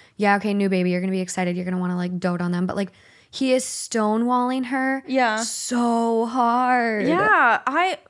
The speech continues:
Speaker 2: that doesn't make any sense. No, he's being
Speaker 1: None.
Speaker 2: controlling. You're not the asshole at all.
Speaker 1: No.
Speaker 2: No.
Speaker 1: No. I am outraged at this one. I'm keeping it together. I'm keeping my composure, but, like, I'm,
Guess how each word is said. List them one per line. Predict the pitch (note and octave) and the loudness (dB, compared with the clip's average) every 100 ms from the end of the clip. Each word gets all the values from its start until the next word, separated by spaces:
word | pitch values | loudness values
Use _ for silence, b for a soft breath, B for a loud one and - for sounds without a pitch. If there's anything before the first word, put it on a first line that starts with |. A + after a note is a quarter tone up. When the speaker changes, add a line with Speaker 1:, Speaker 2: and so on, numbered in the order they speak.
| _ | _
Speaker 2:
that | A#3 B3+ | -18 -12
doesn't | C#4+ D#4 C#4 | -10 -8 -6
make | B3+ B3 | -8 -8
any | - A#3 A#3 | -12 -12 -10
sense. | - A#3+ - - - | -10 -12 -12 -16 -2
No, | C#4+ C#4+ | 2 2
he's | B3+ C#4+ | 2 0
being | A3 | 2
Speaker 1:
None. | - | 2
Speaker 2:
controlling. | C#4 - A3+ F#3+ F#3+ A3 | -2 -2 -2 -2 -8 -12
You're | - A3+ C#4 D4+ | -18 -8 -2 0
not | C#4+ C4+ | 2 0
the | B3+ | -2
asshole | G#3+ A#3 - G#3+ | -4 -4 -4 -2
at | F#3+ | 0
all. | G3 F3+ G3+ - - | 2 2 -2 -6 -4
Speaker 1:
No. | A3+ G3+ - - A3+ - - | -4 -4 -10 -12 -12 -14 -8
Speaker 2:
No. | B3+ A3 F#3 G#3+ - | -4 -2 -4 -10 -6
Speaker 1:
No. | G3+ G3 C3 F#3 B B B B B B - | 0 0 0 -6 B B B B B B -2
I | A3 G#3+ G#3+ G#3 - _ _ _ - | 0 2 2 -2 -6 _ _ _ -4
am | A3+ A3 | -2 0
outraged | G#3 F3 E3 - | 0 -2 -8 -8
at | - | -10
this | - - | -10 -12
one. | - - G#3+ _ _ _ | -12 -14 -14 _ _ _
I'm | - A3 | -4 -2
keeping | A#3 A3+ | -2 -2
it | A3+ | -4
together. | A3 F#3 F3+ - G#3 - _ _ _ _ | -4 -4 -2 -4 -6 -10 _ _ _ _
I'm | A3 G3+ | -6 -4
keeping | A3 G#3+ | -2 0
my | G3 | 0
composure, | F#3 F3+ F3+ E3+ | -2 -4 -4 -6
but, | - | -8
like, | E3 - | -10 -6
I'm, | F#3 F#3 F3+ | -4 -2 -2